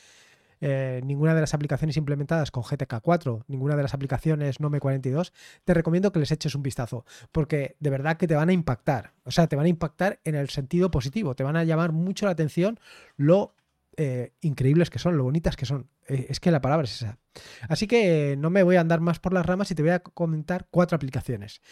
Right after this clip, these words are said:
Eh, de las cuatro aplicaciones tengo que ponerte en antecedentes que la primera, la primera que te voy a comentar y que ya he hablado sobre ella, no está implementada en G T K cuatro, pero sin embargo sí que sigue las guías de diseño marcadas por Nome y creo que es,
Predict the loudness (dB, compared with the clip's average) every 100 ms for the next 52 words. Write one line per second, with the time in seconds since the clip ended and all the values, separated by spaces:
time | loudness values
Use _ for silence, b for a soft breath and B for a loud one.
0 | B B B B 0 0 0 0 0 0
1 | 0 -2 -2 0 0 0 -4 -2 0 0
2 | 0 0 0 -2 -10 _ _ -20 -20 -8
3 | -4 -2 -2 -2 -2 -4 _ -6 -4 -2
4 | -2 0 0 0 -2 0 0 0 2 2
5 | 2 -4 -10 _ -6 0 2 2 2 0
6 | -2 0 -2 -2 -2 -2 -2 -4 -4 -2
7 | 0 -2 -2 -2 2 4 4 2 -2 B
8 | B B -2 0 0 0 0 2 2 2
9 | 2 2 -2 -2 0 2 0 -2 -4 0
10 | 0 2 -2 0 -2 -2 -4 -4 -2 -2
11 | 0 0 0 -2 -2 -2 -2 -2 -2 -4
12 | -2 -4 -6 -4 -4 -4 -6 -4 0 0
13 | -4 -10 B B B B 0 4 2 2
14 | 0 0